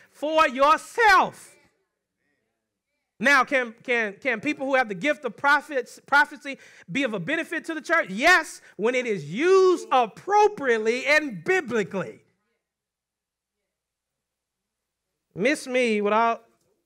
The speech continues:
listen, miss me, I got to move.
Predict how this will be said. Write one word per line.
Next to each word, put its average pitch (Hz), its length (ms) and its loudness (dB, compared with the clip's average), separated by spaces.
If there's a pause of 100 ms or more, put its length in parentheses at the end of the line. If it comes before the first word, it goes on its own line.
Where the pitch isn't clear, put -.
(140)
listen, 180 420 -2
miss 254 240 0
me, 247 420 0 (340)
I 202 120 4
got 247 220 2
to 262 60 -4
move. 220 500 0